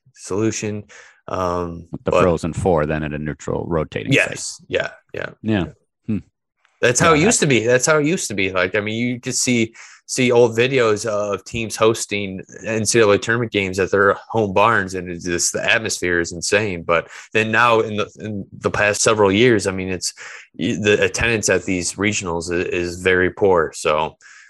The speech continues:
Speaker 1: but hey, it is what it is.
Speaker 2: Yep. We'll try to advance no matter what. So American, I mean, I know it's not American University, but still just more kind of repeat names
Speaker 1: <laughs>
Speaker 2: here that we got going on. But yeah,
Speaker 1: Uh,
Speaker 2: A I C, I don't know if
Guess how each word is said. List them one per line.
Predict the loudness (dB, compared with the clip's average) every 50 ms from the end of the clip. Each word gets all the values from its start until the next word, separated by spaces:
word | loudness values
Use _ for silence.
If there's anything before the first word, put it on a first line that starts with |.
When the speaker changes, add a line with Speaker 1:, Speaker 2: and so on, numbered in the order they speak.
| _ _
Speaker 1:
but | -4 -4 -2 -2 0
hey, | 2 2 2 2 0 -6 _ -20 -10 -4
it | -2 0 2
is | 2 2 2 2
what | 2 4 4
it | 4 4
is. | 4 4 2 2 0 -4 -8 -12 _ _ _ -4
Speaker 2:
Yep. | -4 -4 -4 _ _ _
We'll | -10 -10 -10 -8
try | -6 -4 -4 -4 -6 -8 -14
to | -10 -6 -4 -4
advance | -4 -4 -4 -4 -4 -2 -2 -4 -4 -4
no | -2
matter | -2 0 0
what. | -2 0
So | 0 0 0
American, | 2 2 2 4 4 4 4 2 0 -2 -2 -2
I | -2
mean, | 0 0 0
I | 0
know | -2 -2 -4
it's | -4 -4
not | -4 -2 -2 -2 -2 -2
American | -2 0 0 0 0 0 -2 -2
University, | -2 -2 0 2 2 2 2 0 -4 -6 -6
but | -6 -6 -10
still | -2 2 4 4 6 4
just | 2 0 -2 -2 0
more | 2 4 4 4 4 2 0
kind | -2 -2 -2 -2
of | -2 -4 -4 -6 -6 -4 -2
repeat | -2 -2 -2 -2 -2 -4 -4 -4 -4
names | -4 -2 -2 -2 -2 2
Speaker 1:
<laughs> |
Speaker 2:
here | 2 2 2 2 0 0
that | 0 -2 -2 -2
we | -2 -2
got | -2 -4 -4 -2
going | -2 -2 -2 -2
on. | -2 -4 -4 -4
But | -2 -2
yeah, | 0 0 0 0 -2
Speaker 1:
Uh, | -2
Speaker 2:
A | -2 -2 -2 -2
I | -2 -4 -6
C, | -8 -10 -8 -8 -8 -6 -6 -6
I | -4 -4
don't | -2 0 0
know | 0 -2 -2 -4 -6
if | -8 -10